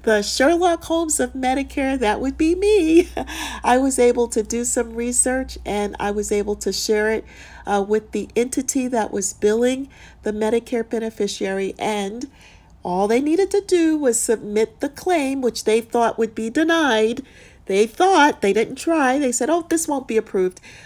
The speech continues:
But once we told them that it was indeed covered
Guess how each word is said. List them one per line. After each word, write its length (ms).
But 240
once 400
we 160
told 400
them 220
that 160
it 120
was 300
indeed 480
covered 500